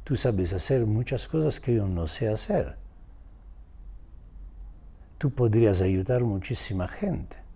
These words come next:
Entonces, lo siento por, eh,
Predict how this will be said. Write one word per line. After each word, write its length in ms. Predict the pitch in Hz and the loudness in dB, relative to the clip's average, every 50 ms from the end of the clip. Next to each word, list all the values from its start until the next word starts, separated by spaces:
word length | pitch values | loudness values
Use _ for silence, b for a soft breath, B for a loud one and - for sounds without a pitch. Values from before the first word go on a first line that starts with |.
| - - - - - - - - - - - - - - - - - - - - - - - - - - - - - - - - - - - - - - - - - - - - - - - - - - - - - - - - - - | -16 -16 -16 -16 -16 -16 -16 -16 -18 -18 -16 -18 -16 -16 -16 -16 -14 -16 -14 -14 -16 -16 -16 -16 -16 -16 -16 -14 -14 -16 -16 -16 -16 -16 -16 -16 -18 -18 -18 -18 -18 -18 -18 -18 -20 -20 -20 -20 -20 -20 -20 -20 -20 -18 -18 -18 -14 -4
Entonces, 800 | - 123 127 - 180 165 110 - 110 90 - - - - - - - - - - - - - - - - - - - - - - - - - - - - | -2 -2 4 6 8 6 8 8 4 4 4 2 -2 -6 -10 -14 -16 -16 -16 -16 -16 -16 -18 -18 -18 -18 -18 -18 -18 -18 -18 -18 -18 -18 -16 -16 -4 2
lo 180 | 139 120 113 | 4 4 4
siento 580 | 104 - - 220 226 226 196 170 - 135 117 85 | 4 4 4 4 6 8 8 8 10 8 8 8
por, 380 | - 107 110 117 107 107 107 107 | 10 10 10 12 12 12 12 12
eh, 200 | 101 104 113 | 12 12 10